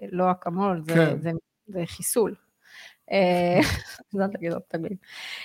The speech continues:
Speaker 1: אה, אז בעצם, מה אנחנו עושים? אנחנו צריכים להיות במחשבה עכשיו, וברצינות אנחנו אומרים את זה, איך אנחנו מטפלים ביוקר מחיה נקודתית,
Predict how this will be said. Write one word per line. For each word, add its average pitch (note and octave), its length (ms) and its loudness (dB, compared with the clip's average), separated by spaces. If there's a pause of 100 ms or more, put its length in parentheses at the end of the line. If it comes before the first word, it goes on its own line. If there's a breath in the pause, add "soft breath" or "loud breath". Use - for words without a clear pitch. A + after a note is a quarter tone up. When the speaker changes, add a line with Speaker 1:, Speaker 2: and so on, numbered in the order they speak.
(160 loud breath)
Speaker 1:
אה, A3 460 12 (220)
אז G3+ 160 6
בעצם, C#4+ 440 8 (200)
מה A#3+ 180 8
אנחנו C#4 220 6
עושים? G#3+ 220 2
אנחנו A3+ 180 4
צריכים D4 180 -4
להיות B3 220 4
במחשבה F#3+ 640 4
עכשיו, C4 360 2
וברצינות F#3 640 0
אנחנו A3 240 2
אומרים A#3+ 200 2
את C4 80 2
זה, C#4 100 2
איך C4 160 0
אנחנו G#3+ 180 2
מטפלים G3+ 360 0
ביוקר G3 380 2
מחיה A3+ 340 4
נקודתית, G#3+ 840 2